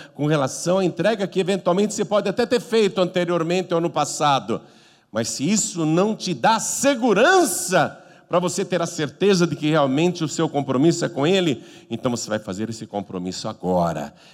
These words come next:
E o Espírito Santo de Deus está se movendo dentro de mim e Ele está te tocando também pra essa decisão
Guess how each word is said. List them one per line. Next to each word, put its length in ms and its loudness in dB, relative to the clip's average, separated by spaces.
E 40 -4
o 60 2
Espírito 480 -6
Santo 380 -4
de 80 -8
Deus 220 -4
está 160 -10
se 200 -10
movendo 500 -8
dentro 360 -8
de 120 -14
mim 440 0
e 80 -2
Ele 100 2
está 260 -6
te 140 -10
tocando 600 -8
também 440 -4
pra 220 -8
essa 320 -6
decisão 640 -8